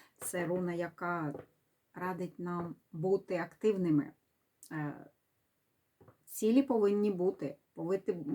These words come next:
повинні бути у нас, е, і наполегливі-, наполеглива праця, тому що руна Фео не дасть нічого без, е,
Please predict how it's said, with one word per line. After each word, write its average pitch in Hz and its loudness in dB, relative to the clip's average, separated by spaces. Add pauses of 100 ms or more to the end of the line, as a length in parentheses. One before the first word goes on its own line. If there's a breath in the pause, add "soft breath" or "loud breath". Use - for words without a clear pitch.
(140)
повинні 202 2
бути 208 0
у 196 -2
нас, 202 -2
е, 165 -8 (680 loud breath)
і 208 2
наполегливі-, 196 0 (160)
наполеглива 190 -2
праця, 208 -2 (120)
тому 180 -4
що 175 -4
руна 180 -2
Фео 180 -4
не 175 0
дасть 240 2
нічого 208 4
без, 208 -2
е, 185 -12